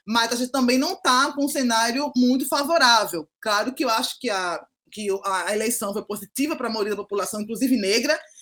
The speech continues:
L G B T Q I A mais, que tem população quilombola, as indígenas, mas nós ainda temos um legislativo muito embranquiçado, né? A gente tá no, com, com, ainda com muitos políticos, né, que não, que não pautam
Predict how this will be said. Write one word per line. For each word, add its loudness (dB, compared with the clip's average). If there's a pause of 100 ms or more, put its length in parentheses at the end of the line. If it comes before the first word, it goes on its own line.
(140)
L 0
G 2
B -2
T -2
Q 0
I 0
A 0
mais, 2
que -16
tem -14
população -10
quilombola, 0
as -6
indígenas, -6 (460)
mas 6
nós 2
ainda -2
temos -6
um -10
legislativo -6
muito 0
embranquiçado, 2 (360)
né? -4
A -4
gente -8
tá 6
no, 0
com, -8
com, -8
ainda -2
com -6
muitos 0
políticos, -2
né, -2
que -2
não, -4 (160)
que -4
não -4
pautam 6